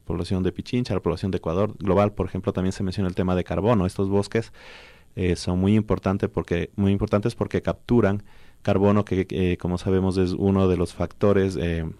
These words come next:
eh, de peso en los, eh, problemas actuales globales que tenemos sobre cambio climático.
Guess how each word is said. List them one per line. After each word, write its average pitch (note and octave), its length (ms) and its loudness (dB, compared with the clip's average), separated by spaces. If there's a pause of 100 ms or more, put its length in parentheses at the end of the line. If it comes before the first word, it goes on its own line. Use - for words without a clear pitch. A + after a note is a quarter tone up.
(140)
eh, - 180 -10
de F#2 120 -2
peso G#2+ 480 0 (400)
en F#2+ 340 0
los, F2 340 2
eh, F2 260 2 (240)
problemas G2+ 500 4
actuales G2 440 2
globales F2+ 380 2
que - 80 -8
tenemos F#2 280 0
sobre E2 180 -2
cambio E2 240 -4
climático. - 520 -4